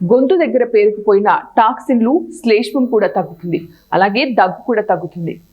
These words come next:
గొంతు నొప్పి, దగ్గు తగ్గాలంటే నిత్యం హైడ్రేట్గా ఉండటం చాలా అవసరం. ఇందుకోసం పానీయాలు ఎక్కువగా తాగండి. వేడి నీరు తాగడం చాలా ఉత్తమం.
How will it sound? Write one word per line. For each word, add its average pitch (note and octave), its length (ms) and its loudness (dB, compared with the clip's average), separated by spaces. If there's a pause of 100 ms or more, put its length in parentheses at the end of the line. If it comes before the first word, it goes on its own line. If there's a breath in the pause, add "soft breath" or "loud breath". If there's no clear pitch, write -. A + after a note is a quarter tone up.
(400 soft breath)
గొంతు B3+ 380 2
నొప్పి, A#3+ 480 -2
దగ్గు F3 420 0
తగ్గాలంటే G3+ 840 0 (240 loud breath)
నిత్యం B3 680 -2
హైడ్రేట్గా A#3+ 760 0
ఉండటం G#3 340 0
చాలా G3+ 600 0
అవసరం. E3+ 320 -4 (380 soft breath)
ఇందుకోసం C4 680 2
పానీయాలు C4 560 2
ఎక్కువగా A3 400 0
తాగండి. G3 640 0 (240 loud breath)
వేడి C4 400 0
నీరు D#4 220 0
తాగడం G3 420 2
చాలా F#3+ 640 0
ఉత్తమం. F3 400 -4